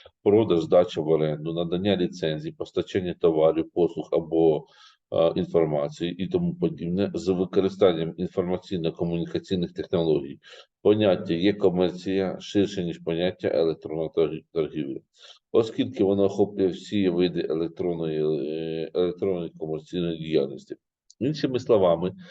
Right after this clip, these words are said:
це обмін матеріальних або віртуальних товарів і послуг на гроші електронні між об'єктами комерційної діяльності в межах інтернету.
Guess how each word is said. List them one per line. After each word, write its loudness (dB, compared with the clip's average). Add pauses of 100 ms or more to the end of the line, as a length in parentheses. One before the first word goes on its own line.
(180)
це 2
обмін 4
матеріальних 2
або 2
віртуальних 2
товарів 0
і -12
послуг -8
на -2
гроші -2
електронні 0 (920)
між -2
об'єктами -2
комерційної -4
діяльності -2
в -2
межах -2
інтернету. -4